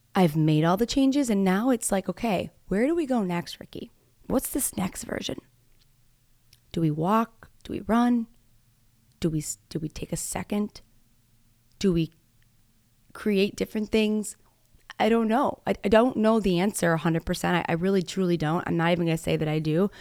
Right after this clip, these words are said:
but I know that there is more for me, for you, for us, for this podcast, for my speaking career, for my business, for future things that I create. But I gotta give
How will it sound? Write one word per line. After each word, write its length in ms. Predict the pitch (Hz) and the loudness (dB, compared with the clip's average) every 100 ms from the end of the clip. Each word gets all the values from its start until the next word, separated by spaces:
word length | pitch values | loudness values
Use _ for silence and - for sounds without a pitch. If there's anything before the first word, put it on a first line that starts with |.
| - - - | -20 -20 -16
but 180 | 165 185 | -2 2
I 60 | 185 | 4
know 200 | 190 180 | 6 6
that 160 | 165 | 4
there 160 | - 147 | 0 -2
is 240 | 104 - | -4 -4
more 340 | - - 240 294 - _ _ _ _ - | -8 -4 -2 -2 -6 _ _ _ _ -12
for 160 | - 202 | -4 0
me, 260 | 180 147 175 | 2 0 -4
for 180 | - | -2
you, 300 | 233 160 208 - _ _ _ - | -2 0 -2 -6 _ _ _ -4
for 200 | 220 - | -2 0
us, 440 | 151 - - - - _ _ _ _ _ _ _ _ _ _ _ - | -2 -4 -8 -12 -18 _ _ _ _ _ _ _ _ _ _ _ -8
for 100 | 185 | -4
this 180 | 165 - | -4 -2
podcast, 680 | - 156 - 185 196 - - _ - _ | -2 -2 -2 -2 -2 -6 -18 _ -20 _
for 120 | - | 0
my 120 | 175 | 2
speaking 420 | 165 - 160 175 175 | 2 0 -2 -2 -4
career, 420 | - 196 196 190 | -2 -2 -2 -4
for 140 | - 185 | -6 0
my 120 | 165 | 0
business, 540 | 151 151 165 180 175 - _ | 0 -2 0 0 -2 -10 _
for 180 | - - | -12 -10
future 400 | - - 170 - | -2 2 2 0
things 280 | 180 185 180 | -6 -4 -4
that 100 | 185 | -4
I 60 | 180 | -6
create. 480 | - 202 202 214 - _ _ _ _ _ _ _ _ _ _ _ _ _ _ _ _ _ _ _ _ _ _ _ _ _ _ _ _ _ _ - - _ _ _ _ _ _ _ _ - | -6 -4 -2 -4 -8 _ _ _ _ _ _ _ _ _ _ _ _ _ _ _ _ _ _ _ _ _ _ _ _ _ _ _ _ _ _ -20 -20 _ _ _ _ _ _ _ _ -2
But 100 | 208 | 0
I 60 | |
gotta 180 | 202 185 | 2 0
give 400 | 170 185 175 | 2 2 2